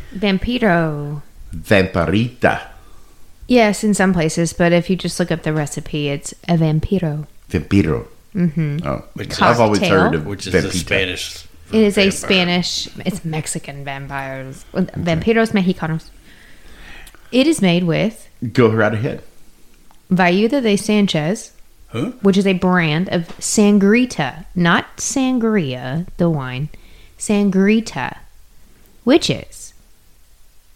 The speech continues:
Speaker 1: orange emulsion, sugar,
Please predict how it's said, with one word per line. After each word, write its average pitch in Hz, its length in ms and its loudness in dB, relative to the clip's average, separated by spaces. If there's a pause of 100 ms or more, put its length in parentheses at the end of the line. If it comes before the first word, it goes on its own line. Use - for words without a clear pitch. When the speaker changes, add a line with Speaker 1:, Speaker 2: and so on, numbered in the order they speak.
(420)
Speaker 1:
orange 233 460 4
emulsion, 175 840 2 (1120)
sugar, 185 540 2